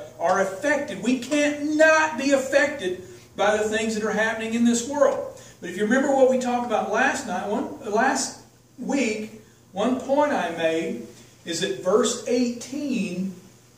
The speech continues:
gives us kind of a context for everything that follows it. Because,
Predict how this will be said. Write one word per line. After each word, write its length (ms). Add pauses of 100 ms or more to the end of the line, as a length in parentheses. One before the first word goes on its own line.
(400)
gives 260
us 220
kind 240
of 120
a 460 (640)
context 1000
for 220 (460)
everything 640
that 100
follows 560
it. 480
Because, 480